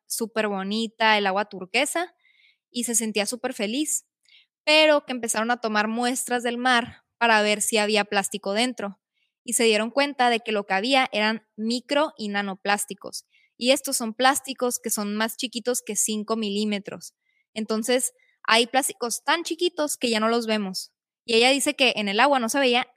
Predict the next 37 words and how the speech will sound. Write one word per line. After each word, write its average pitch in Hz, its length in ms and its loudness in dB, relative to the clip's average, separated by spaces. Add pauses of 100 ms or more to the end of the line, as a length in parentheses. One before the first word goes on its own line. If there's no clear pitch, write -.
nada, 220 340 2
absolutamente 247 680 -4
nada, 202 380 -2 (600)
y 240 180 -6
que 220 400 2 (140)
en 226 120 0
las 208 140 4
muestras 349 600 2
se 240 140 0
veía 214 180 4
que 262 80 -6
estaba 254 240 2
llenísimo 233 600 -2
de 233 80 0
nanoplásticos 202 760 -4
todo. 180 320 -8 (680)
Y 302 400 2
también 233 560 0
ya 233 160 2
existe 247 400 0
hoy 254 300 4
evidencia 285 760 0
de 233 200 -4
que 208 140 -2
ese 233 180 -4
plástico 285 640 0
hay 208 200 2
en 226 80 -2
nuestro 220 280 -6
cuerpo. 202 380 -2
O - 420 -20
sea, 233 100 0
nosotros 233 600 0
nos 240 160 -6
comemos 226 300 -4
el 269 100 0
alimento 311 600 0